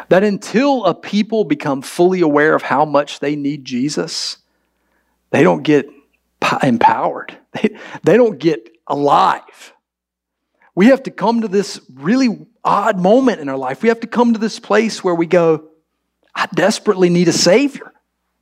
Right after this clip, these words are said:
And I cannot get there unless I'm fully aware of my own brokenness." So the fear of the Lord is the idea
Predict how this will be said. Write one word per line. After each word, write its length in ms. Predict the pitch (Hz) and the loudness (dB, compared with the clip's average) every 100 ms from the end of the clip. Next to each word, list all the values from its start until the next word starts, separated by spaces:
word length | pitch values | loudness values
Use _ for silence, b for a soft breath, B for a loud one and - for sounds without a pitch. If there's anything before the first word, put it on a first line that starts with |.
| _ _ B B B B | _ _ B B B B
And 100 | 160 | 0
I 100 | 180 | 0
cannot 800 | - - 220 277 247 247 208 - | -2 0 2 2 0 -2 -4 -6
get 380 | 151 240 247 - | -4 -4 -4 -14
there 380 | 110 - - _ _ _ _ _ | -14 -16 -20 _ _ _ _ _
unless 340 | 143 151 160 - | -6 -2 -2 0
I'm 140 | 143 | -2
fully 420 | - - 175 175 | -4 0 2 4
aware 300 | 165 151 147 | 4 4 4
of 120 | 139 135 | 0 -4
my 100 | 123 | -6
own 200 | 123 117 | -6 -6
brokenness." 800 | 120 113 131 - - - - - _ _ _ _ _ _ 262 262 _ b b b b b b b b | -6 -8 -12 -14 -12 -12 -12 -18 _ _ _ _ _ _ _ _ _ b b b b b b b b
So 180 | - 185 | 0 2
the 100 | 170 | 2
fear 300 | - 214 240 | 0 4 4
of 100 | 165 | 4
the 100 | 180 | 2
Lord 320 | 165 196 202 | 2 2 2
is 140 | 170 - | -2 -12
the 120 | - | -10
idea 520 | - 165 156 165 123 | -4 -4 -2 -4 -6